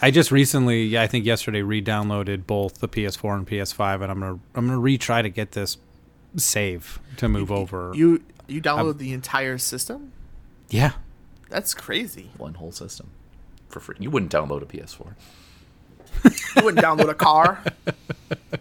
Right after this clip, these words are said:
Speaker 1: But no, I, I, yeah, the, the Witcher three P S four and P S five versions I have on my P S five. I'm trying to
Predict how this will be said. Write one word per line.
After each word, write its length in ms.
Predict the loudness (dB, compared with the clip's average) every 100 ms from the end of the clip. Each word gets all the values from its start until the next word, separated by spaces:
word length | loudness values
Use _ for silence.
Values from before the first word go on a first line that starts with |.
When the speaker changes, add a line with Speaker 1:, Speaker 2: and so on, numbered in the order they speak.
| -10 -18 -10 -8 -8 -12 -20 -20 -20 -18 -18 -18 -2
Speaker 1:
But 100 | 4
no, 40 | 6
I, 100 | 6
I, 360 | 6 4 4 4
yeah, 160 | 4
the, 260 | 6 4 2
the 220 | 2 2
Witcher 300 | 2 0 0
three 400 | -4 0 2 2
P 240 | 0 0 0
S 180 | -2 -8 -20 -20
four 440 | -4 2 4 4 4
and 240 | 2 2
P 140 | 2 0
S 100 | 2
five 280 | 0 2
versions 360 | 2 0 0 -2
I 120 | 0
have 200 | -2 -2 -2
on 200 | 0 0
my 100 | 0
P 200 | -2 -4
S 120 | -4 -4
five. 340 | -4 -2 -2
I'm 120 | -6
trying 460 | -4 -2 -2 -2 -4
to 480 | -4 -4 -4 -4 -8